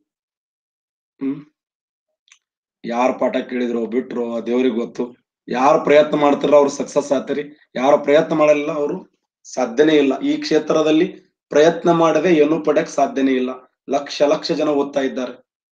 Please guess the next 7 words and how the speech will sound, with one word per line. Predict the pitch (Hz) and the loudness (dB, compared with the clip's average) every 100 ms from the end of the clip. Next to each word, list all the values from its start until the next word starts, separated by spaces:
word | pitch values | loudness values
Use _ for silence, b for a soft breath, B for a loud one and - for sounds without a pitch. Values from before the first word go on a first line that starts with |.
| - | -6
ಹ್ಮ್, | 139 185 - _ _ _ _ _ | -6 -6 -10 _ _ _ _ _
ಹವ್ಯಾಸ | 131 135 147 151 156 | -2 4 4 4 2
ಬದಲಿಸಿ | 135 139 143 139 139 | 0 0 -2 -2 -2
ನೋಡು, | 135 131 147 | -2 -2 -4
ಹಣೆ | 131 147 | -4 -4
ಬರ | 139 131 | -2 -4
ಬದಲಾದಿತ್ತು. | 127 127 127 123 - | -4 -4 -6 -8 -12